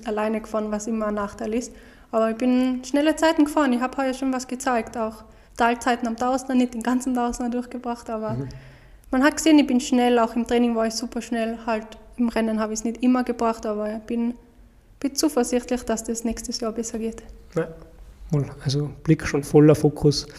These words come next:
Speaker 2: Richtung Olympia. Ja, ich denk, m, schl-, schließen wir einfach einmal das Corona-Jahr ab und hoffen jetzt auch auf einen,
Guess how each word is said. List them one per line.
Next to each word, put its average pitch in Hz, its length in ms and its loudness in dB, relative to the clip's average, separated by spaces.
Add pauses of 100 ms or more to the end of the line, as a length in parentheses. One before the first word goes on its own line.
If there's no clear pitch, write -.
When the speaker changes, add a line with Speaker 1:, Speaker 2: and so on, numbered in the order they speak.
(300)
Speaker 2:
Richtung 151 260 2
Olympia. 151 380 6 (100)
Ja, 160 100 8
ich 170 60 6
denk, 185 260 4 (120)
m, 175 260 0 (120)
schl-, 165 380 -6
schließen 190 280 2
wir 160 80 8
einfach 151 180 4
einmal 143 180 2
das 139 120 4
Corona-Jahr 151 600 6
ab 160 260 -2
und 127 120 8
hoffen 147 260 6
jetzt 139 200 6
auch 143 200 4
auf 156 140 2
einen, 143 280 4